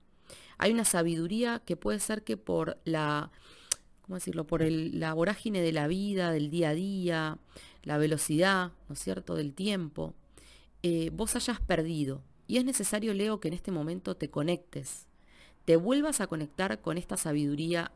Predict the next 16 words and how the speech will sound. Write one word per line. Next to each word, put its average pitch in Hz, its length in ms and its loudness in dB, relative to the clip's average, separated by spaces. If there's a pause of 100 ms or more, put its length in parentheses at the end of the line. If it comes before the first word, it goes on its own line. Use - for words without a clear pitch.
(120)
del 151 240 2
universo. 147 800 0 (720)
Es 185 100 0
necesario 196 500 0
que 170 120 0
profundices 165 1120 -2 (600)
un 302 320 0
poco 220 400 0
más 180 520 -2 (600)
en 175 120 2
aquellas 214 340 -2
cosas 214 260 -6
que 175 140 -2
te 170 80 -2
están 175 320 -4
pasando, 170 720 -2